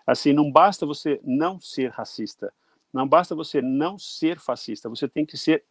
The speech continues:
antirracista, você tem que lutar contra o racismo, senão, desculpa, mas eu não tô interessado na sua amizade, sabe? Eu acho que essa coisa de passar pano, "ah, não foi intenção",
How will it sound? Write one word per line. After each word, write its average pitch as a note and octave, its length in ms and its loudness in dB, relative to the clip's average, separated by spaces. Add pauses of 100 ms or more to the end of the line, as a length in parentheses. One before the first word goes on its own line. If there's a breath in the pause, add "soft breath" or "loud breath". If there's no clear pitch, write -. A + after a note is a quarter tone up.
(120)
antirracista, F3 1000 -2
você A2 160 -14
tem D#3+ 120 6
que D#3 120 2
lutar F3 500 6
contra A#2+ 320 -2
o - 40 -12
racismo, G#2 420 -10
senão, D3+ 500 2 (540)
desculpa, - 360 -2
mas D#3+ 160 2
eu E3+ 40 -4
não E3 80 -2
tô F3+ 100 -4
interessado E3+ 480 2
na B2+ 80 0
sua D3 180 0
amizade, G#2+ 540 2
sabe? A#2+ 320 4 (300 soft breath)
Eu C3 80 6
acho C3+ 120 0
que - 60 0
essa C#3 160 -2
coisa C#3 160 -4
de - 80 -18
passar A#2+ 380 2
pano, A#2 600 -4
"ah, D3+ 280 0
não C#3 100 -6
foi C3 160 -8
intenção", A#2+ 720 -10